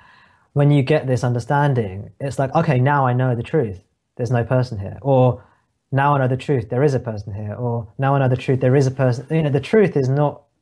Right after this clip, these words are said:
the concept. The truth is just this in terms of this,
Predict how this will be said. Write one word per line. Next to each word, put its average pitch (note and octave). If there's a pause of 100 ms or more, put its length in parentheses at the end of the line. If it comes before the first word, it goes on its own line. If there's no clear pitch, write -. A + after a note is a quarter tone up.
(200)
the C3
concept. D3 (360)
The C3
truth F3+
is C3 (140)
just - (180)
this A#2+ (640)
in C3
terms B2+
of A2+
this, A#2+